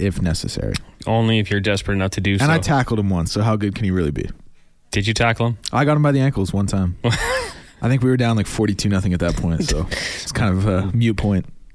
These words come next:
Speaker 2: Declan Kruger with the tackle. What, what was your school?
Speaker 1: Austin O'Brien.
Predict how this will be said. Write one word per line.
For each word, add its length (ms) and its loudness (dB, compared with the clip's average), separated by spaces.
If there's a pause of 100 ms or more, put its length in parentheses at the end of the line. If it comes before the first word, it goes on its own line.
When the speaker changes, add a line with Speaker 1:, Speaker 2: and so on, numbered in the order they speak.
Speaker 2:
Declan 400 0
Kruger 380 2
with 140 -2
the 80 -2
tackle. 580 0 (500)
What, 160 -6
what 140 2
was 160 2
your 100 0
school? 320 -2 (540)
Speaker 1:
Austin 240 2
O'Brien. 420 2